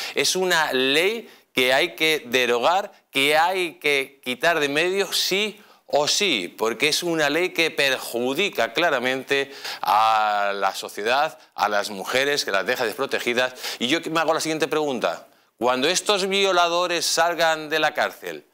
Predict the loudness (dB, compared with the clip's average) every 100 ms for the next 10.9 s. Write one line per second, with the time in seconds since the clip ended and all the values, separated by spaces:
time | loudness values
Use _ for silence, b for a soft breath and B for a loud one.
0 | _ _ _ _ _ -2 0 2 2 2
1 | 2 2 0 -2 -2 0 2 0 -2 2
2 | 2 2 0 -2 -2 -2 -2 -2 -12 _
3 | _ _ _ _ _ _ _ -4 -2 0
4 | 0 0 0 -2 -2 -4 -4 -2 -2 -2
5 | -2 -2 -4 -6 -8 -8 -6 -6 -6 B
6 | B B _ -2 -2 0 -2 0 0 0
7 | -2 -4 -2 0 0 0 -2 -2 -2 -2
8 | -2 -4 -4 B B 0 2 2 0 2
9 | 2 2 -2 -2 -2 0 2 2 -2 -6
10 | -6 -6 -6 -6 -6 -6 -6 -8